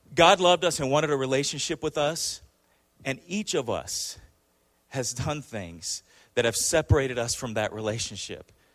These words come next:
And it starts so early. I mean, we, any of you have been around children, you see, what's their first word? It's usually no.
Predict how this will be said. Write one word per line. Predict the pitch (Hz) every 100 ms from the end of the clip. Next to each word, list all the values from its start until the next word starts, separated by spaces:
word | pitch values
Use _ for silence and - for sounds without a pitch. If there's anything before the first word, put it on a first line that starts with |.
| _
And | - 190
it |
starts | - 202 190 -
so | 147 -
early. | 143 143 87 85 _ _ _ _ _
I | -
mean, | 170
we, | 156 - - - -
any | 202 185
of |
you | 151
have | 143
been | 143
around | 131 131 123
children, | - 143 123 110
you | 135
see, | 147 123 110 131 - _ _ _ _ _ _ _
what's | - -
their | 175
first | 151 135 -
word? | 98 92 85 - _ _ _ _ _ _ _ _ _ _ _
It's | - 107
usually | 143 127 95
no. | 95 117 98 -